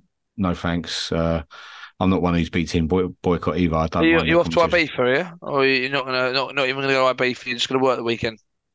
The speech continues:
Speaker 1: I'm working, taking the kids crazy golf and into a massive ball pit thing that we've got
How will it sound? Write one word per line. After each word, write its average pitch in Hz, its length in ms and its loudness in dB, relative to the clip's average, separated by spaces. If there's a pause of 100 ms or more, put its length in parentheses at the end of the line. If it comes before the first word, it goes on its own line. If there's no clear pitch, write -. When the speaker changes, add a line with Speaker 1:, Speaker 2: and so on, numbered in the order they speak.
Speaker 1:
I'm 95 400 2
working, 101 520 2
taking 98 360 0
the 90 60 2
kids 90 240 -4
crazy 90 320 -2
golf 92 400 -2
and 90 180 0
into 87 280 0
a 90 40 2
massive 87 400 -4
ball 90 200 0
pit 87 280 -4
thing 87 340 -4
that 92 120 0
we've 87 180 0
got 90 200 -2